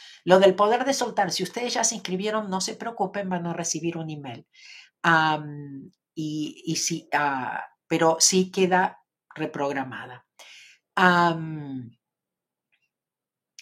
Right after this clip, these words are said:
lo bueno es, eh, únanse a, a la membresía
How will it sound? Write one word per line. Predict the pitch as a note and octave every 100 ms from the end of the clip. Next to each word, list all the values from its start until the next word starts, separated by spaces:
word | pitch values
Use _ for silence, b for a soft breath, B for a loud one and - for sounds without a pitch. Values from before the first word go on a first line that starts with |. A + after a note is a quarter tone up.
| -
lo | E3+ D#3+
bueno | E3+ A3 A#3 B3
es, | G3 G#3 - - _ _ _ _ _ _ _ _ _ _ _ _ _ -
eh, | D3 C#3 -
únanse | E3+ F#3 F#3+ - F#3+ F#3 G#3 _ _ -
a, | D#3+ D3 C#3+ C3+ D3+ -
a | - C#3+
la | D#3
membresía | E3+ F3 G#3 G#3 A3+ A#3+